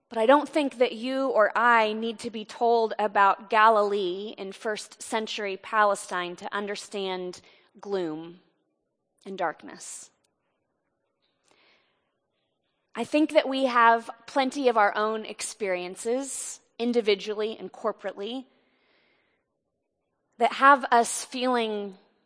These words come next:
like we have been or currently are in darkness. Those situations of gloom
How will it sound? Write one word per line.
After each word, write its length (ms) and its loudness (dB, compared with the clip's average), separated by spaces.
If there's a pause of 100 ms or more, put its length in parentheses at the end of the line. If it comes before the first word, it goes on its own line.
(140)
like 240 -4
we 100 -4
have 420 0
been 300 0
or 180 -6
currently 520 -8
are 500 -2
in 440 -12 (100)
darkness. 800 -10 (1700)
Those 280 2
situations 840 2
of 240 -10
gloom 540 -4